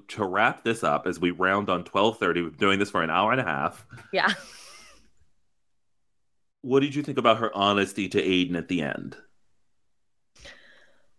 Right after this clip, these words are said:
Speaker 2: I appreciated it 'cause I know that it was weighing on her. Um, dropping bombs like that,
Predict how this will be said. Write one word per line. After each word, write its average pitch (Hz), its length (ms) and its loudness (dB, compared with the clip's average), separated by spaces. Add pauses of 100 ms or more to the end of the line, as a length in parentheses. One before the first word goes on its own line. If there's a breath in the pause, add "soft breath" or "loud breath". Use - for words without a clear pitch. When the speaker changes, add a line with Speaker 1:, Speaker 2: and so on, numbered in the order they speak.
(2250 loud breath)
Speaker 2:
I 247 60 2
appreciated 254 800 0
it 247 280 0
'cause 208 140 -6
I 202 80 4
know 196 140 4
that 196 120 0
it 185 80 -2
was 185 160 -2
weighing 175 440 0
on 180 200 0
her. 175 540 -2 (840 loud breath)
Um, 185 580 0 (440)
dropping 226 580 2
bombs 175 400 0
like 190 280 -2
that, 196 440 0